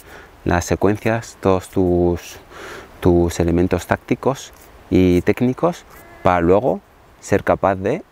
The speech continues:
dejar a tu cerebro que busque las combinaciones más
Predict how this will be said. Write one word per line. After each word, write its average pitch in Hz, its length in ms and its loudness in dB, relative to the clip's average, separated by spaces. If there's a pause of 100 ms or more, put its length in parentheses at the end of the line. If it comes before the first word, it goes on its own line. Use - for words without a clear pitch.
(580)
dejar 90 460 -2
a - 80 -2
tu 90 120 -2
cerebro 120 560 0 (180)
que 98 240 0 (260)
busque 107 280 -2
las 107 120 -2
combinaciones 90 880 0
más 92 320 -2